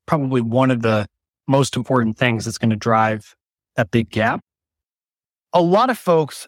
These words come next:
Speaker 2: especially in the fire community, that early retirement community, really like that four percent rule of thumb approach. Their take is, "Hey, I wanna spend eighty grand, so I need to save two million." What's the problem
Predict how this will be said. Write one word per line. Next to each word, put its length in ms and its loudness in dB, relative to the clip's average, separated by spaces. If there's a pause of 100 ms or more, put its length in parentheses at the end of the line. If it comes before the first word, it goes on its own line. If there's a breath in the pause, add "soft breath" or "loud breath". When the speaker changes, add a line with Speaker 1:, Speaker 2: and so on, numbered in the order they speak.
(480)
Speaker 2:
especially 380 0
in 60 0
the 60 -2
fire 300 0
community, 500 -2
that 220 0 (180)
early 460 -2
retirement 460 -4
community, 600 -4
really 360 0
like 240 0
that 160 0
four 300 0
percent 640 -6
rule 220 -8
of 80 -10
thumb 320 -2
approach. 600 -4 (360)
Their 160 2
take 240 -2
is, 100 -4
"Hey, 140 2
I 40 4
wanna 240 2
spend 540 0 (300)
eighty 260 -2
grand, 580 -2
so 180 0
I 100 2
need 200 -2
to 60 -20
save 280 -2
two 220 -6
million." 480 0 (460)
What's 380 -2
the 100 -2
problem 680 -2